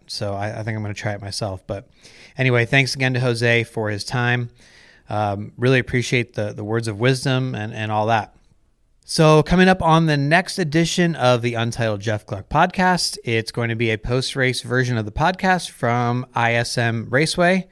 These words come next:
That's Phoenix for those who missed the name change. And I'm actually here at Phoenix right now in the media center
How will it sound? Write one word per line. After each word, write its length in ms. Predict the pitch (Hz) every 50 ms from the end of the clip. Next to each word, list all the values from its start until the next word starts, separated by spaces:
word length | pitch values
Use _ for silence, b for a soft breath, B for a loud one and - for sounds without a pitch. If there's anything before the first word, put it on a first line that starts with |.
| b b b b b b b b
That's 340 | 120 110 110 - - -
Phoenix 500 | - - 143 143 143 151 151 151 - -
for 180 | - - 131 120
those 300 | 117 117 117 117 117 -
who 240 | - 117 113 107 104
missed 240 | 113 113 113 - -
the 80 | 107
name 220 | 107 117 131 139 139
change. 420 | - 156 139 139 139 135 - - B B B B B B
And 240 | - 120 120 123 120
I'm 100 | 120 120
actually 280 | 120 117 - - 123 110
here 260 | 113 120 117 113 110
at 280 | 113 113 110 113 - -
Phoenix 440 | - 117 110 107 101 - - -
right 180 | 104 101 104 107
now 300 | 117 120 123 120 123 120
in 140 | 120 107 104
the 40 | 110
media 220 | 123 131 135 135
center 380 | 127 - 151 131 131 131 127